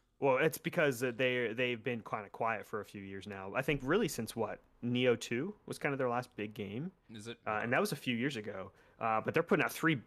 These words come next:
Speaker 1: they're putting out those two games this next year, early next year, and then, um, the Last of the Ronin or whatever that game is, uh, that's coming out
Speaker 2: Uh,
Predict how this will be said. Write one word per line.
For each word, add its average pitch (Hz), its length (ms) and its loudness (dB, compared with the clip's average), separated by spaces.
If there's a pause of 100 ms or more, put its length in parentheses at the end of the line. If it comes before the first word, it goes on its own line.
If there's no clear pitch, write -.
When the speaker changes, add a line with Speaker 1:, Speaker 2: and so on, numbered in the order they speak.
(100)
Speaker 1:
they're 147 120 4
putting 160 180 4
out 107 120 2
those 127 220 6
two 180 120 0
games 151 320 2
this 113 260 -4
next 110 320 -6
year, 98 260 -8
early 131 380 2
next 101 320 -10
year, 98 300 -8 (240)
and 107 160 -6
then, 104 560 -2 (320)
um, 101 540 0
the 98 340 2
Last 110 360 2
of 113 80 -2
the 104 60 0
Ronin 127 380 0
or 160 60 -2
whatever 165 240 0
that 170 120 -2
game 156 220 -6
is, 175 280 -6 (300)
uh, 104 140 2
that's 113 180 2
coming 98 280 -2
out 98 220 -2
Speaker 2:
Uh, - 20 -20